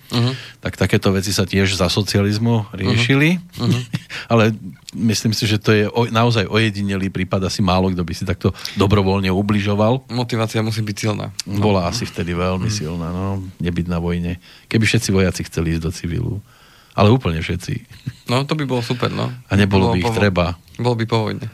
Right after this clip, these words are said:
Speaker 2: No neviem, ale či by sa všetci zmestili do Ameriky. <laughs> Už dnes.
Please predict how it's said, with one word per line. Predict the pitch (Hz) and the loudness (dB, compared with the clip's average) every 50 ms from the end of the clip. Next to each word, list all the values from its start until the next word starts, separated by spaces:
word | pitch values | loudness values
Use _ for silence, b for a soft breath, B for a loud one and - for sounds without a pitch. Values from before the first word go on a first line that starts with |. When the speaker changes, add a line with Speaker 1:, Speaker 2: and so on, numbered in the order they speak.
| B B B B B - | B B B B B 2
Speaker 2:
No | 117 117 | 4 4
neviem, | 120 127 139 120 107 | 6 6 4 4 4
ale | 107 101 92 90 - | 4 4 4 2 2
či | - | 0
by | 95 104 | -2 0
sa | 101 104 90 | 0 0 0
všetci | - 107 95 107 92 90 | 0 0 2 2 2 2
zmestili | 98 113 110 - 113 101 90 | 2 2 2 2 2 2 2
do | 87 90 87 | 2 2 2
Ameriky. | 87 87 90 87 90 - - - | 0 0 -2 -4 -4 -4 -6 -6
<laughs> | - - - - - 679 719 740 - - - - 932 855 784 - - - - - - 1077 - - - - - - - - - - 165 127 - - - - - 160 - - - - 170 - B B B B B B B B B B - - 110 | -6 -4 -4 -2 0 0 0 0 0 0 -2 -2 -2 -4 -4 -4 -6 -6 -6 -6 -6 -8 -8 -8 -14 -20 -20 -14 -6 -4 -2 0 0 0 0 -2 -2 -4 -4 -4 -6 -4 -4 -4 -6 -6 B B B B B B B B B B -2 2 2
Už | 104 101 95 98 | 4 4 2 2
dnes. | 98 90 85 - - - | 2 2 2 2 -2 -4